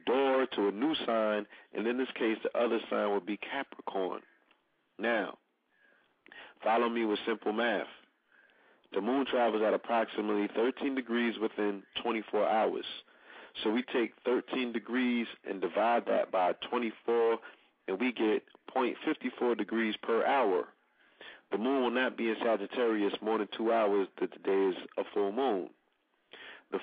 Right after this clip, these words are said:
full moon is set at six thirty-two A M Eastern Standard Time.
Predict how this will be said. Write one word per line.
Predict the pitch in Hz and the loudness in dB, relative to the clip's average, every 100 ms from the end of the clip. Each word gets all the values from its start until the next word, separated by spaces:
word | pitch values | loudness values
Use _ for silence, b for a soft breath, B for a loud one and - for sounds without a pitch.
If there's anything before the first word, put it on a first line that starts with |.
| - | 0
full | 135 123 | 0 2
moon | 131 127 | 0 0
is | 110 101 | 0 -2
set | 131 123 - - | 0 0 -2 -2
at | 101 95 - _ - - - | 2 2 0 _ -16 -6 -2
six | 135 - | -2 0
thirty-two | 131 117 110 - 196 165 - | 0 0 -4 -2 0 2 2
A | 101 95 87 | 2 2 0
M | 57 - _ _ | -2 -12 _ _
Eastern | 113 110 104 - | -2 0 -2 -2
Standard | 123 95 90 | -2 -2 -4
Time. | - 65 | -6 -6